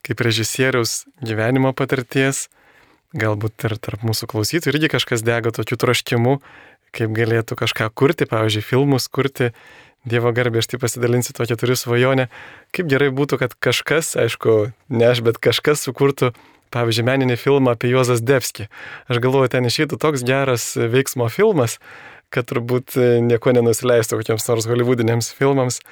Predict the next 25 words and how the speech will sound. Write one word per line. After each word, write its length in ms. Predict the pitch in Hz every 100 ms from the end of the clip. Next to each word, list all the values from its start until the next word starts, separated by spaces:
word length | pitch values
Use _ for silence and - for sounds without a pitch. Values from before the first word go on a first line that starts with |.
| - - - _ _ -
Tai 80 | 120
mes 160 | 120 117
tikrai 300 | - 127 123
Lietuvoje 460 | 120 123 120 120 117
turime 300 | - 120 120
daug 300 | 123 127 - _ - - _ 151
medžiagos, 720 | 131 117 110 117 147 - - _ _ - _ _ 143
e, 320 | 120 117 113 113
geriems 400 | 123 127 131 127
filmams. 600 | - 120 120 151 160 - _ _ _ _ _ _ -
Ir 140 | 120 151
kitose 320 | 143 113 131
laidose 380 | 131 120 117 123
taip 160 | 113 -
pat 300 | 120 - -
kalbėsime 720 | 120 110 120 139 131 117 113
apie 160 | 117 113
juos, 160 | 175
taip 160 | - -
pat 160 | 131
ir 80 | 123
apie 220 | 120 123
jūsų 320 | 143 156 120 113 - - - - -
sukurtus 560 | - 127 123 - 113
filmus, 400 | - 139 196 185